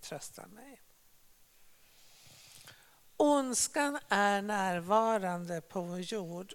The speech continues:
och därmed frågan, hur är det möjligt att tro på en god Gud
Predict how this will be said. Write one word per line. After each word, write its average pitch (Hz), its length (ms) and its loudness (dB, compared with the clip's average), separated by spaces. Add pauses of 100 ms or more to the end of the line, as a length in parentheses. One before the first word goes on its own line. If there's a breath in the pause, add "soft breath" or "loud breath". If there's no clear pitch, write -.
(100)
och 202 120 -4
därmed 208 520 0
frågan, 180 680 -6 (680 loud breath)
hur 233 680 0
är 185 140 0
det 185 140 -4
möjligt 175 640 -4
att 180 180 -8
tro 180 300 -8
på 180 380 -10
en 185 300 -8
god 196 540 -8
Gud - 680 -16